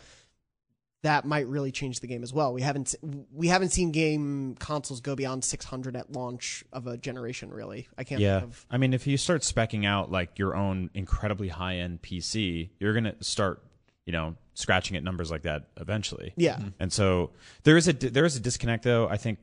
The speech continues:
Speaker 2: like, with, we, we will spend that on certain things and not on other things. And it, with video games, it's always been sort of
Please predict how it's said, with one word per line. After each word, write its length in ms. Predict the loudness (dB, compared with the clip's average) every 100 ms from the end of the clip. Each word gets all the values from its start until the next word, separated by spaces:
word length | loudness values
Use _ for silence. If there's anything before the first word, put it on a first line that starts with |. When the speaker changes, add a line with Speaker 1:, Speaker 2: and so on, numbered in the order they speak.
| -4
Speaker 2:
like, 300 | -2 -4 -4
with, 400 | -2 -2 -4 -8
we, 460 | -4 0 2 0
we 180 | 2 0
will 100 | 2
spend 340 | 0 0 0 2
that 200 | 0 0
on 220 | -4 -4
certain 260 | -4 -6
things 300 | -4 -4 -4
and 80 | -6
not 160 | -6 -6
on 120 | -4
other 140 | -6
things. 340 | -6 -8 -8 -8
And 80 | -8
it, 120 | -4
with 240 | -4 -2
video 180 | 0 0
games, 220 | 0 -2
it's 140 | -2 -2
always 200 | -2 -2
been 260 | -4 -4
sort 260 | -4 -2 -2
of 260 | -2 -6